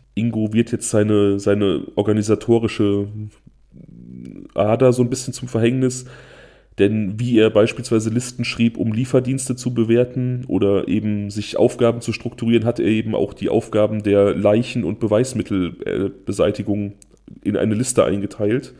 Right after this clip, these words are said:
Da stand dann, wer was entsorgt, also durch ein S oder ein I. Stefanie Ingo war dann gekennzeichnet, wer was tut. Es waren Zeitfenster dafür festgelegt.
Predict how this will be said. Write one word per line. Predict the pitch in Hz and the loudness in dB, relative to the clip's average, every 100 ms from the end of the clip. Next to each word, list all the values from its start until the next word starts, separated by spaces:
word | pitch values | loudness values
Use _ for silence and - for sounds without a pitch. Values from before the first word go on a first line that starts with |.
| - - - - - - - - | -20 -20 -20 -20 -20 -20 -12 0
Da | 98 | 2
stand | - 110 113 | 2 2 4
dann, | 110 107 107 - | 2 0 -8 -10
wer | 101 107 123 120 | -2 4 6 6
was | 117 - | 2 0
entsorgt, | - 107 104 113 139 - | -4 -4 0 2 2 0
also | - 107 | -2 -2
durch | 101 104 101 - | 0 0 0 0
ein | 98 98 | 0 2
S | 123 - - | 0 0 -2
oder | 98 98 | 2 4
ein | 85 101 | 4 0
I. | 98 120 139 143 135 | -4 -6 -4 -6 -8
Stefanie | - 110 - 113 104 139 | -4 -4 0 0 0 0
Ingo | 135 120 113 | 0 2 2
war | 107 | 4
dann | 110 110 | 4 2
gekennzeichnet, | 107 - 120 127 110 107 107 104 | -2 -4 -4 0 0 0 -4 0
wer | 104 | 0
was | 101 110 - | 0 -4 -8
tut. | 127 143 | -6 -6
Es | - - | -4 0
waren | 104 107 | 0 0
Zeitfenster | - 113 131 - 131 127 117 | -2 0 0 0 -2 0 0
dafür | 113 - 113 | 0 0 -4
festgelegt. | - 120 - 110 113 117 - | -4 -10 -6 0 2 0 -2